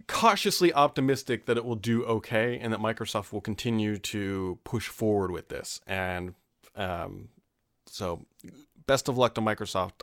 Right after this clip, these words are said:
I think they did the right thing here. I, I think it's gonna be, it's gonna be an interesting device. It's gonna be an interesting device. So other things, uh, this is not the only thing that was announced at <laughs> this event, by the way.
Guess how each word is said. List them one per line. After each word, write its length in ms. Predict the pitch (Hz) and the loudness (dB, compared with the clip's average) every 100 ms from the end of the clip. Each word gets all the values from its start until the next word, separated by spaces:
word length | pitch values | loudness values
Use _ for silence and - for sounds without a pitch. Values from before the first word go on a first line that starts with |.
| - | -10
I 80 | 95 | -6
think 240 | 120 110 | -4 -2
they 80 | 104 | -2
did 200 | 95 98 | -2 -2
the 80 | 92 | 0
right 360 | 98 113 - | 2 0 0
thing 240 | - 107 104 | -4 -4 -4
here. 300 | 107 98 90 - - - _ - | -4 -4 -6 -16 -20 -20 _ -12
I, 120 | 110 - 104 | -10 -8 -6
I 80 | |
think 240 | 107 123 113 | -2 -2 -2
it's 140 | 104 | -4
gonna 180 | 120 113 | 0 0
be, 640 | 98 107 104 101 98 98 98 104 _ _ _ _ _ _ _ _ _ _ _ _ - - 123 | 0 -2 -2 -2 -2 -4 -8 -20 _ _ _ _ _ _ _ _ _ _ _ _ -20 -18 -8
it's 80 | |
gonna 160 | - 131 | 0 4
be 100 | 131 | 4
an 60 | 123 | 2
interesting 640 | 120 117 113 101 - 92 | 0 -2 -2 -4 -4 -6
device. 680 | 90 76 52 - - - - _ _ _ _ | -6 -6 -8 -12 -14 -14 -18 _ _ _ _
It's 140 | 87 - | -16 -8
gonna 180 | 92 87 | -6 -6
be 160 | 90 | -6
an 120 | 85 - | -8 -8
interesting 760 | 123 113 110 104 104 98 - 90 | -4 -2 -2 -4 -6 -8 -8 -10
device. 460 | - - - - - - | -10 -14 -12 -14 -14 -4
So 240 | - 135 | 0 2
other 220 | 175 226 240 | 4 4 4
things, 240 | 190 123 | 2 0
uh, 100 | 143 - - - | -6 -12 -14 -10
this 140 | 185 | -6
is 140 | 160 190 | -4 0
not 220 | 196 196 | 0 0
the 80 | 151 | -2
only 200 | 151 151 | 0 0
thing 200 | - 143 | -2 -2
that 80 | 135 | -2
was 140 | 101 | -2
announced 440 | 98 120 120 - - | 0 2 0 -4 -6
at 140 | 104 | -2
<laughs> 40 | - | 2
this 280 | 104 - - | 0 0 -8
event, 360 | 98 110 110 - | -4 -2 -2 0
by 140 | 92 | 0
the 60 | 90 | 0
way. 160 | 82 | -2